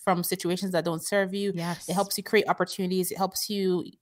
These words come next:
Speaker 1: you know, you can use your dollar as your voice. You can impact your community. So I'm teaching about money. We talk about budgeting, we talk about saving, we talk about investing.
Speaker 2: I love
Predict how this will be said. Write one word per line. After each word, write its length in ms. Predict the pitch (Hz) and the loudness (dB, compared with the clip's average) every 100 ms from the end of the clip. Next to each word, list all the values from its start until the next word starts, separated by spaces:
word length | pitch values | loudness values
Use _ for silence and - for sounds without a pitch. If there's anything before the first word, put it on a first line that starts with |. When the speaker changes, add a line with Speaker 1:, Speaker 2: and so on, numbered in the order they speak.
| - | -8
Speaker 1:
you 120 | 190 | -2
know, 160 | 180 165 | 0 0
you 100 | 180 | -2
can 160 | 185 | -2
use 200 | 180 196 | 0 0
your 100 | 180 | 2
dollar 300 | 170 170 175 160 | 4 6 6 2
as 200 | 165 165 | 0 -2
your 80 | |
voice. 380 | 170 190 185 185 | -2 0 0 -2
You 60 | 185 | -4
can 120 | 170 | -6
impact 380 | 180 185 175 - | -6 -4 -4 -4
your 80 | 180 | -12
community. 400 | 180 170 185 190 | -12 -8 -6 -4
So 120 | 185 | 0
I'm 200 | 190 202 | 0 -2
teaching 280 | 233 - 233 | -6 -4 -2
about 180 | 185 170 | -2 -4
money. 300 | 175 175 185 _ _ - | -4 -6 -8 _ _ -10
We 80 | |
talk 260 | 185 196 196 | -2 0 0
about 280 | 180 160 160 | 0 -2 0
budgeting, 400 | 180 185 185 180 | -2 -2 -4 -4
we 60 | |
talk 160 | 170 175 | -4 -6
about 180 | 131 - | -6 -8
saving, 380 | - 202 196 190 | -4 -2 -2 -2
we 60 | |
talk 120 | 180 | -4
about 160 | 175 165 | -2 -2
investing. 720 | 160 165 180 - - 180 180 | -2 -4 -4 -6 -6 -4 -6
Speaker 2:
I 40 | 170 | -8
love 200 | 165 | -12